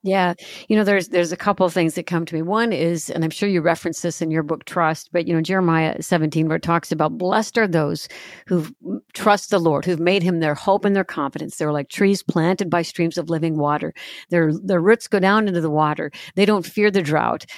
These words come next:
They're not bothered by the heat. Their leaves are always green and they continually bear fruit." Well, God had me in that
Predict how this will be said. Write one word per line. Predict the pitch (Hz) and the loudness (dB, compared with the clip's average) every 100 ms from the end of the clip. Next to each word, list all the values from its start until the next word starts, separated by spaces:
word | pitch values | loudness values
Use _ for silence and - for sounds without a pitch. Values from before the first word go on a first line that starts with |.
| - | -2
They're | 185 | 4
not | 208 170 | 4 4
bothered | 190 202 185 160 | 4 4 2 0
by | 165 160 | -2 -2
the | |
heat. | 165 165 151 - - - - | -2 -4 -4 -6 -14 -18 -8
Their | 170 190 185 175 | 2 4 6 4
leaves | 190 233 226 | 2 2 0
are | - | 0
always | 175 175 | 2 0
green | - 165 165 | 0 0 0
and | 160 | -2
they | |
continually | 156 170 156 165 170 165 | -2 -4 -2 -2 -2 -2
bear | 165 160 | -4 -4
fruit." | 151 247 240 - - - - | -4 -4 -4 -8 -20 -14 -2
Well, | 190 | -2
God | 214 226 240 - | 2 0 0 -6
had | 196 160 190 | -4 -2 0
me | 185 175 | 0 0
in | 185 160 | 0 0
that | 170 | -4